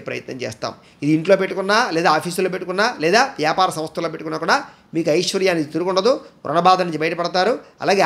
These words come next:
ఆర్థికంగా ఎదుగుతారు, అందులో సంశయం లేదు. కాబట్టి మీలో ఎవరికైనా సరే ఈ యంత్రం కావాలన్నా కూడా మమ్మల్ని సంప్రదించవచ్చు అని తెలియజేస్తూ,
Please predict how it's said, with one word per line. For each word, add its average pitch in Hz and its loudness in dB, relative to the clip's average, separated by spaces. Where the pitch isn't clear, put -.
ఆర్థికంగా 180 -2
ఎదుగుతారు, 139 -4
అందులో 170 -2
సంశయం 139 -4
లేదు. 120 -6
కాబట్టి 185 4
మీలో 190 2
ఎవరికైనా 170 -2
సరే 208 2
ఈ - 4
యంత్రం 226 2
కావాలన్నా 214 4
కూడా 185 0
మమ్మల్ని 165 -2
సంప్రదించవచ్చు 170 -6
అని 170 -6
తెలియజేస్తూ, 170 -8